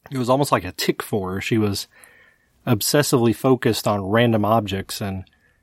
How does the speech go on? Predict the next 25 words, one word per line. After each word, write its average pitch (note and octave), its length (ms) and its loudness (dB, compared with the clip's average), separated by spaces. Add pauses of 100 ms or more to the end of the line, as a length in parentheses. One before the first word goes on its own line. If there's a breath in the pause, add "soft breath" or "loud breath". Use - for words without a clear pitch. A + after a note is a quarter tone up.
(300)
it C#3 80 0
was B2+ 140 2
really E3+ 180 4
odd A#2+ 300 2
and A#2 60 0
just G#2+ 140 -2
didn't C3 180 2
seem A2 180 0
healthy. D#3+ 340 2
So B2 140 0
her A#2+ 100 2
friend E3 300 2
reached A#2+ 260 0
out A#2+ 260 2
to A2 520 0 (680)
Emma's B2 220 2
father B2 480 0
and A2+ 180 -6
kinda A2+ 280 2
told A#2 260 0
him A#2+ 320 2
what A2 140 0
the - 80 -10
concern C#3+ 460 0
was. C3+ 520 2